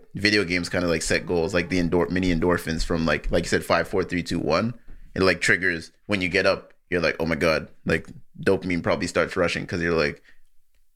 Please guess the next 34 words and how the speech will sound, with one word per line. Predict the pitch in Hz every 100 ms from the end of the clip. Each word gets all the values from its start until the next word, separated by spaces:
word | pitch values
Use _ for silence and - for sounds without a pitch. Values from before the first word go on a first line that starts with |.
| _
you | 95
gave | 90 95 90
yourself | 87 - 87 85
a |
little, | 87 85 87 78 - - - - _ - - - _ _ _ - - - - - - -
like, | - -
uh, | 85 80 78 - _ _ - - -
what | 85 82
would | 85
be, | 78 80
like, | 76 76 -
a |
mission. | 82 87 87 110 117 127 - - - _ - -
And | 92 87
on | 87 92 87
one | 87 101 127 135 -
was | - 82 92
when | 90 82 80
the | 85
mission | 90 - 82
starts. | - 82 76 - - - - - - -
And | 85 87
then | 87 87
when | 85 85 80 - - - _ - _ _
you're | 95
doing | 85 101 110 123
it, | 135 - _ - - - -
all | 90
you | 87
think | 92 90
about | 90 85
is | 80
the | 78
reward. | 82 80 90 80 85